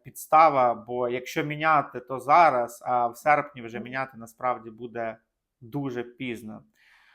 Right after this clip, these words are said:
А, свої думки та очікування обов-, обов'язково напишіть, е, в коментарях. Також підписуйтесь на цей канал, якщо додивились до цього моменту, ставте вподобайку, пишіть коментарі не менше, ніж на п'ять слів. Це дуже важливо для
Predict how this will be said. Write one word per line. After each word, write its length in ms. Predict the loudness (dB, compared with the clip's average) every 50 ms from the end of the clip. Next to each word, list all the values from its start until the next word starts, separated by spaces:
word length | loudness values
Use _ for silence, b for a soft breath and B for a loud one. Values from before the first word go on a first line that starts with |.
| b b b
А, 320 | b -4 -4 -2 -2 -4 -6
свої 420 | -8 -10 -8 -6 -4 -2 -2 -2
думки 380 | -2 -2 -4 -6 -6 -4 -6 -4
та 140 | -2 -2 -2
очікування 560 | -2 -4 -8 -14 -12 -10 -10 -8 -8 -8 -10
обов-, 340 | -10 -10 -10 -12 -12 -12 -10
обов'язково 680 | -10 -8 -6 -6 -4 -6 -6 -8 -8 -6 -6 -4 -4 -6
напишіть, 580 | -10 -12 -16 -18 -18 -14 -14 -14 -16 _ _ -10
е, 260 | -6 -4 -4 -2 -4 -6
в 160 | -8 -10 _
коментарях. 720 | -14 -12 -10 -10 -10 -6 -2 0 2 2 2 2 0 -4
Також 300 | -12 -14 -14 -16 -20 -20
підписуйтесь 880 | _ _ -14 -14 -14 _ -8 -6 -6 -6 -8 -10 -10 -10 -10 -14 -14 -16
на 80 | -18
цей 160 | -16 -14 -14 -14
канал, 300 | -12 -10 -8 -6 -6 -6
якщо 220 | -8 -10 -12 -12
додивились 420 | -12 -10 -10 -8 -6 -6 -8 -8
до 80 | -10 -14
цього 280 | -12 -10 -10 -8 -8 -8
моменту, 440 | -8 -6 -6 -6 -6 -8 -10 -16
ставте 420 | -18 -6 -2 0 0 0 -2 -6 -16
вподобайку, 640 | -18 -16 -14 -12 -4 -2 0 0 0 -2 -6 -12 -12
пишіть 500 | _ -8 -10 -8 -10 -12 -12 -12 -14 -16
коментарі 680 | -14 -14 -12 -12 -10 -6 -6 -6 -4 -6 -8 -12 _ _ _ _ _ _ _
не 220 | -12 -8 -6 -6 -4
менше, 400 | -4 -4 -6 -8 -10 -14 -16 -16
ніж 200 | -14 -14 -14 -14
на 120 | -14 -12
п'ять 260 | -10 -10 -10 -10 -10
слів. 260 | -10 -10 -8 -8 -10
Це 140 | -10 -14 -12
дуже 220 | -12 -10 -10 -10 -10
важливо 440 | -10 -10 -10 -10 -10 -10 -10 -10
для 320 | -10 -6 -4 -4 -4 -4